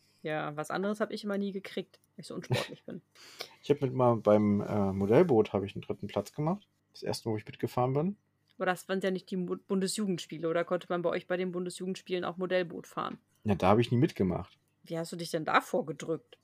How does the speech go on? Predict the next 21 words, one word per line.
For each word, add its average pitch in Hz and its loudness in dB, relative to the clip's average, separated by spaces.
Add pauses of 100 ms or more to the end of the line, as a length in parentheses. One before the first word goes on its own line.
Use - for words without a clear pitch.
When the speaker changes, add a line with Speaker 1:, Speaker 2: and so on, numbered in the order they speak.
(140)
Speaker 2:
Hä? 107 2 (440)
Speaker 1:
Bei - -2
uns 214 -2
war 196 2
das 185 -2
eine 180 -8
Pflichtveranstaltung 170 -4
in 180 -6
der 175 -2
Schule, 170 -8
die 175 -6
Bundesjugendspiele. 180 -4 (420)
Speaker 2:
Ach, 113 2
du 120 -2
meinst 110 4
Sportfest? - 4 (300)
Speaker 1:
Ja, 196 -2
sag 247 4
ich 220 -10
ja, 185 4
Bundesjugendspiele. 190 -4